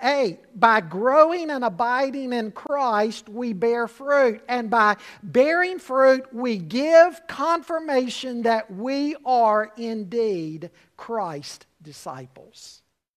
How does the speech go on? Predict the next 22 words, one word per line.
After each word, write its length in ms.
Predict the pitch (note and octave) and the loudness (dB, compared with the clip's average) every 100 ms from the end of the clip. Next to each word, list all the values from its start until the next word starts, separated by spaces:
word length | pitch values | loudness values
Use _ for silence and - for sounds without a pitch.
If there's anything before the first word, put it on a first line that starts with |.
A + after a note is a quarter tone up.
| _ _ _ _ _ _ _ _ _ _ _ _ _ _ | _ _ _ _ _ _ _ _ _ _ _ _ _ _
Now, 240 | A3+ G3+ F#3+ | -2 0 2
let's 240 | C4 C#4+ | 2 0
see 160 | - C#4+ | -8 -4
how 180 | C4+ A3+ | -2 -2
Peter 400 | - C4+ A#3 G#3 | -6 -6 -4 -4
develops 540 | G3 G3 F#3+ F3+ - | -2 0 0 -2 -6
all 160 | F3+ E3 | -4 -4
this. 240 | D#3+ - | -8 -8
First 340 | D4+ F4 - | -6 -6 -8
of 60 | E4 | -6
all, 240 | B3+ G#3+ | -2 0
this 180 | G#3 G3 | -2 -6
morning, 300 | B3+ B3 G#3+ | -10 -8 -6
I 80 | C4 | -6
want 180 | F4 - | -8 -14
you 80 | A#3 | -16
to 60 | |
see 240 | - A3 G#3 | -8 -8 -6
with 340 | G3 G3 G3 | -4 -6 -8
me, 360 | D3+ D3 D3 - - - _ D#3 | -12 -10 -10 -14 -20 -20 _ -6
God's 500 | A3 A#3+ D#4 F4+ - | -2 0 0 0 -4
provision 920 | - F4 D4+ G#3 G3+ G3 G3 G#3 | -12 -10 -4 -2 -2 -4 -6 -6